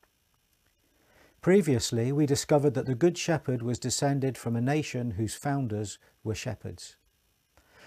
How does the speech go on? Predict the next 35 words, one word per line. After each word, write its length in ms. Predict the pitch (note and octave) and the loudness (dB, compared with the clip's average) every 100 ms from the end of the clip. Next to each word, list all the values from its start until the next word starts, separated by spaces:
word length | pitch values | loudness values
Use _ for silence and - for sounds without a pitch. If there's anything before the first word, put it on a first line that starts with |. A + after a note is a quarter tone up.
| - | -4
and 100 | C#3 | 4
that 120 | C#3+ | 6
his 120 | C3+ - | 6 6
direct 440 | D3+ E3 - - | 6 8 6 0
ancestor 640 | E3+ F3 D3+ C3 G#2+ - B2 | 2 2 2 0 -2 -2 -2
was 200 | A#2+ - | -2 -4
the 80 | G#2+ | -6
king 440 | - D3 G#2+ A2+ _ _ - | -2 -2 -2 -6 _ _ -6
who 100 | B2+ | -4
started 440 | - C#3+ C#3+ C#3 B2+ | 2 4 4 4 2
out 240 | D#3+ - | 4 2
in 160 | G#2 G2 | -2 -2
life 440 | G2 A#2 - - _ _ _ - | -2 -2 -6 -18 _ _ _ -6
looking 300 | A#2+ - A2+ | -4 0 0
after 320 | A#2+ - B2 | 0 -2 -4
his 140 | B2 | -4
father's 400 | - A2+ G#2+ A2 | -2 -2 -2 -4
sheep, 400 | - A2 F#2+ _ _ _ _ _ _ _ _ _ _ _ | -6 -8 -8 _ _ _ _ _ _ _ _ _ _ _
David. 480 | A2+ G2+ E2+ F2 - _ _ _ _ _ _ _ _ _ _ _ _ _ _ - - | -4 -2 -4 -8 -12 _ _ _ _ _ _ _ _ _ _ _ _ _ _ -20 0
We 140 | D3 | 8
also 300 | G3+ - F3 | 8 8 6
understood 520 | D3 C3+ B2+ - C3+ B2+ | 6 2 2 0 0 0
that 120 | C3 | -2
the 80 | B2+ | -2
shepherd's 480 | - E3 D#3+ - | -2 -2 0 -2
primary 500 | - - F3 E3+ D#3+ | -4 0 2 2 0
role 440 | D3 D#3 A#2 A2 B2+ _ _ _ - | 2 4 4 0 -6 _ _ _ -6
is 120 | G#2+ | -2
in 160 | B2+ C3 | 0 0
looking 300 | - D#3 - | 0 -2 0
after 340 | C#3+ B2 - | 0 0 -4
the 120 | A2 | -6
safety 580 | - D#3+ D3+ - D#3+ D3+ | -2 -2 -2 -2 -4 -4
and 220 | A#2+ A#2 | -4 -2
well-being 560 | B2+ C#3+ B2+ A#2 G#2 | 2 2 2 0 -2